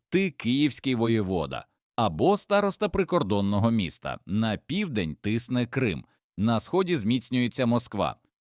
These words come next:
Київ щойно пережив погром. У тебе немає часу на довгі набори регулярного війська. Тобі потрібно військо тут і зараз, бо наступний набіг може статися цієї весни,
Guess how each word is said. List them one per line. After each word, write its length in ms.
Київ 300
щойно 400
пережив 420
погром. 460
У 180
тебе 420
немає 540
часу 380
на 140
довгі 340
набори 460
регулярного 720
війська. 460
Тобі 320
потрібно 540
військо 440
тут 280
і 80
зараз, 500
бо 200
наступний 540
набіг 460
може 340
статися 520
цієї 440
весни, 560